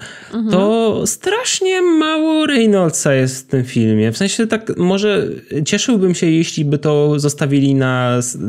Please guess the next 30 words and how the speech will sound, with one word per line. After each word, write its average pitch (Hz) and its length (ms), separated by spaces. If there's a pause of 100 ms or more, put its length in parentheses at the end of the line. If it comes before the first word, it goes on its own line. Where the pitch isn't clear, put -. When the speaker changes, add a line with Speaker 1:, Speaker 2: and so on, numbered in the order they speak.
Speaker 2:
właściwy 131 480
seans 120 480
i - 100
nie 123 100
pokazywali 120 560
tego 117 220
za 113 120
dużo 110 260
w 110 60
zwiastunach. 110 640 (480)
To 113 100
się 110 120
pozytywnie 110 480
zaskoczę. 107 560 (640)
Ale 165 160
wydaje 202 320
mi 202 100
się, 202 100
że 185 120
ten 170 160
film 147 220
będzie 139 180
jednak 127 320
bardziej 123 320
Michael 117 440
Obeyowy 110 600
niż, 104 460
niż 107 300
Reynoldsowy. 101 760
Speaker 1:
Okej. 214 440